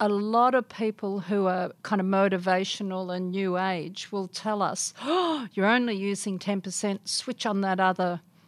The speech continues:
other part." Um, sorry, that's bad news.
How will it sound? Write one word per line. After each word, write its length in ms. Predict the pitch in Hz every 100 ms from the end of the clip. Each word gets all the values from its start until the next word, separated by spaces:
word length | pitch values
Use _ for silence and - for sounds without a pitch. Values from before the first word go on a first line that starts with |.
| _
other 220 | 190 196 185
part." 600 | - 208 185 175 - - - - - -
Um, 720 | 208 196 196 196 190 196 196
sorry, 440 | - - 190 220 - _ -
that's 320 | 208 - - _
bad 220 | - 190 175
news. 420 | 160 - -